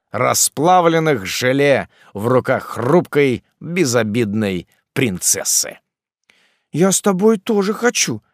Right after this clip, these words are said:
обиженно бубнит сынок. Как я его понимаю. «Роман Львович,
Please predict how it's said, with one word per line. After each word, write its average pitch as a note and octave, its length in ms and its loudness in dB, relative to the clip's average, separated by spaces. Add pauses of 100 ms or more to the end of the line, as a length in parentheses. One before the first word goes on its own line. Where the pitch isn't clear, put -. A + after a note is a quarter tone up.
(140)
обиженно F#2+ 560 -6
бубнит F#2+ 320 -6
сынок. F#2+ 440 -8 (680)
Как - 320 -8
я F2 180 -8
его E2+ 240 -10
понимаю. C#2 680 -12 (960)
«Роман B2+ 440 0
Львович, D3 580 0